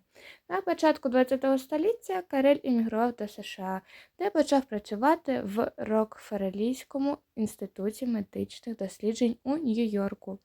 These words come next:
Головним досягненням Алексіса Кареля стала розробка методики зшивання кровоносних судин, що стало основою для подальшого розвитку трансплантології. До нього хірурги не могли ефективно зшивати судини,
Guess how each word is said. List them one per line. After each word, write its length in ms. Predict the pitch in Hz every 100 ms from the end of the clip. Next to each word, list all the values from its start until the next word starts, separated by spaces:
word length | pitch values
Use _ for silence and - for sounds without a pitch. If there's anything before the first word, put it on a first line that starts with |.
| _ - - - _
Головним 360 | 294 302 392 415
досягненням 580 | 392 349 330 311 285 277
Алексіса 460 | 254 254 269 262 254
Кареля 600 | 269 269 330 359 359 359
стала 460 | - 302 320 311
розробка 460 | 294 277 285 285 262
методики 580 | 247 247 247 240 233 226
зшивання 520 | - 196 202 214 214
кровоносних 640 | 214 196 196 196 - 196
судин, 460 | - 214 196 185 180 - - - -
що 220 | - 403
стало 380 | 427 - 330 311
основою 500 | 294 294 302 269 262
для 140 | 254 240
подальшого 560 | 254 302 349 339 320
розвитку 420 | 285 285 277 269
трансплантології. 1300 | 262 214 233 233 233 226 226 202 196 196 196 190 196 - _ _ - - - _
До 120 | 294
нього 400 | 285 330 392 403
хірурги 560 | 359 269 254 277 294 294
не 220 | 285 320
могли 300 | 339 294 277
ефективно 480 | 269 254 - 220 226
зшивати 440 | - 196 196 -
судини, 560 | 208 226 202 185 185